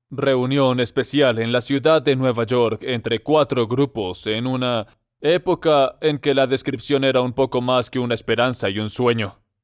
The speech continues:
Desde entonces se ha convertido en una gran realidad,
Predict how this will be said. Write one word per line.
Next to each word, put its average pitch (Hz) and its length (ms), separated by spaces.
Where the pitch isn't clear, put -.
Desde 143 420
entonces 143 600
se 156 120
ha 160 100
convertido 170 600
en 151 80
una 156 200
gran 139 260
realidad, 120 600